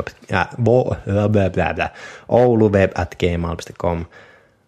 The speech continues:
Äh, webissä frontenfriday piste fi, josta löytyy myöskin nämä yhteystiedot, yhteystiedot ja Facebookissakin ollaan, äh, Front End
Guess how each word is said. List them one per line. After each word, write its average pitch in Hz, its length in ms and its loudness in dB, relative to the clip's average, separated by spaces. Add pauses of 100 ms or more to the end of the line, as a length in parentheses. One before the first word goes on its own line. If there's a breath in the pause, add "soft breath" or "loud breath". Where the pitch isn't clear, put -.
(120)
Äh, 90 280 -2
webissä 120 440 0
frontenfriday 90 800 0
piste 85 200 -6
fi, 104 500 -4
josta 104 280 -2
löytyy 117 340 2
myöskin 90 320 0
nämä 85 200 -2
yhteystiedot, 90 800 -6 (760 soft breath)
yhteystiedot - 760 0
ja 85 280 2 (1200 loud breath)
Facebookissakin 90 840 2
ollaan, 87 320 2 (880 loud breath)
äh, 80 120 -6
Front 87 340 -2
End 85 140 -2